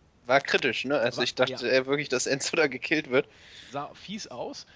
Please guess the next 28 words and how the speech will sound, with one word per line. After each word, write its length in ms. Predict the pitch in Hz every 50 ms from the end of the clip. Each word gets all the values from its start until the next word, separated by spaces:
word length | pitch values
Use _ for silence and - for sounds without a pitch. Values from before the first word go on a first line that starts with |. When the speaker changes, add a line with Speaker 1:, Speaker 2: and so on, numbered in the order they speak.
| - _ -
Speaker 2:
deswegen 300 | 135 - 170 180 175 160
kickte 240 | - 202 - - 185
er 120 | 170 156 147
auch 120 | 147 -
lieber 180 | 165 170 156 151
nicht 140 | 156 -
mehr 160 | 151 143 123 113
aus. 260 | 135 208 240 - - _ - - - _ _ _ _ _ _ _ _ _ -
Äh, 240 | 151 151 151 156 143 - _ _ _ _ -
und 180 | - 254 269 -
Kevin 260 | 202 202 196 196 160
Owens 240 | 165 165 180 196 170
und 160 | 175 160 -
Jericho 480 | 165 170 175 175 - - 170 165 143 -
haben 200 | 127 147 165 151
gewonnen. 380 | 143 120 120 127 151 214 226 - _ _ _ _ _ - -
Für 140 | - - 131
mich 200 | 135 143 - -
vollkommen 400 | - - - 262 220 - 147 113
überraschend. 440 | 101 95 101 95 98 98 - - _ _ _ _ _ _ _ _ _ _ _ _ _ _ _ _ -
Speaker 1:
Also 180 | 143 139 139 139
hätte 160 | 151 180 185
ich 120 | 175 -
auch 60 | 151
nicht 140 | 151 131 -
mitgerechnet, 600 | 131 113 - - 113 110 113 - 120 110 - -
definitiv 480 | 131 127 - 139 123 113 - 143 135 -
nicht. 220 | 131 - - -